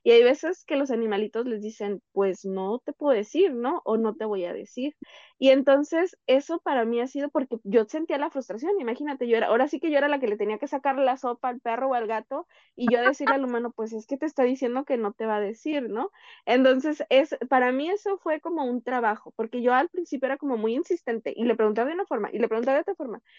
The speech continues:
Entonces, aprender también a respetar como esta parte, ¿no? Tus, tus compañeritos, tus animalitos, sí hay una, digamos, hay una relación de confianza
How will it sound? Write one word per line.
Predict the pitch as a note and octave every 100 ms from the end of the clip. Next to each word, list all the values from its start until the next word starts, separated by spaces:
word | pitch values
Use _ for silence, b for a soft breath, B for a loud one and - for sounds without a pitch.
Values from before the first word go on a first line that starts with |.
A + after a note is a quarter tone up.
| b
Entonces, | C4+ C#4+
aprender | B3+ C4 B3+ B3 B3+
también | E4+ E4+ E4
a | F4
respetar | F#4 - B3+ - A3
como | - C#4+ C#4+ -
esta | G#3+ -
parte, | B3 A3+ - A3+
¿no? | B3
Tus, | C#4 D4 B3 -
tus | A3+ -
compañeritos, | - G#3 G#3 G#3 A3 A#3 G4+ G#4+
tus | C4
animalitos, | A3 G#3 F3+ G3+ A3 C#4 G4 _ b b b b
sí | - - C#4+ F#4 -
hay | C4 C4
una, | C4 C#4
digamos, | B3+ A#3 A3+ C4
hay | A#3+
una | B3 C4+
relación | C4 G3+ G3 G#3
de | A#3
confianza | - F3 G3+ A3 A3+ B3+ C4+ C4+